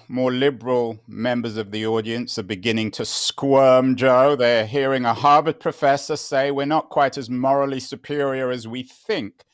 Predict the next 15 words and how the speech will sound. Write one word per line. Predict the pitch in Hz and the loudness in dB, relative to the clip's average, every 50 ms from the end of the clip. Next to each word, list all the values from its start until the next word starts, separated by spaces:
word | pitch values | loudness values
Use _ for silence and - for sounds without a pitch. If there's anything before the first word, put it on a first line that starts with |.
| _ _ _ _ _ _ _ _ _ | _ _ _ _ _ _ _ _ _
um, | 123 123 127 123 120 120 123 123 120 - | -2 0 2 2 2 2 0 -2 -4 -6
and | 123 123 123 120 | -6 -6 -2 -2
that | 131 127 | 0 2
our | 127 127 123 120 113 113 - | 2 2 4 2 2 -2 -6
supposed | - - 147 - - 185 190 185 180 151 127 123 | -10 -12 -12 -4 -2 2 2 2 2 0 -2 -4
moral | 120 120 135 135 135 127 120 117 | -2 2 4 4 4 2 0 -4
superiority, | - - 117 - - 135 127 117 117 120 117 120 123 123 - 147 139 | -8 -12 -10 -6 -2 0 0 0 2 2 2 2 0 -2 -4 -4 -2
our | 131 120 117 | -2 -2 -2
sense | - - 127 120 120 - - | -4 -6 -8 -8 -8 -10 -14
of | 104 120 | -12 -12
individualism | 117 110 104 104 127 139 120 131 147 131 131 127 120 135 135 120 | -12 -12 -10 -8 -8 -8 -6 -6 -8 -8 -8 -8 -8 -8 -8 -8
and | 110 98 | -8 -10
democracy | - 101 98 113 127 - - - 139 - - - 135 123 | -12 -10 -4 -2 -2 -2 -2 -6 -8 -10 -8 -10 -10 -8
and | 110 104 - | -8 -8 -8
prosperity, | - 113 - - - 147 151 156 151 143 - - 113 113 123 - | -10 -10 -10 -4 0 2 2 2 2 0 -2 -4 -6 -6 -6 -8